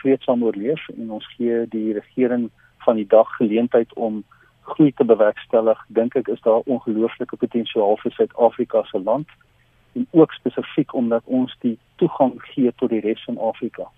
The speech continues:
As ons gaan kyk na die ontwikkeling wêreldwyd in terme van populasie, verwag hulle dat Afrika die grootste groei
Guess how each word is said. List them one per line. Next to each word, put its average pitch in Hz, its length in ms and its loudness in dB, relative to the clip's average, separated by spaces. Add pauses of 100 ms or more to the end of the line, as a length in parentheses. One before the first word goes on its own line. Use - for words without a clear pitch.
(360)
As 127 160 -4
ons 135 80 -4
gaan 147 160 0
kyk 139 200 4
na 127 120 2
die 123 120 0
ontwikkeling 131 680 2
wêreldwyd 120 640 4
in 113 140 -6
terme 120 320 0
van 117 220 -4
populasie, 113 720 0 (560)
verwag 113 320 4
hulle 139 160 2
dat 123 180 0
Afrika 123 420 2
die 117 140 -4
grootste 131 480 -2
groei 143 380 -2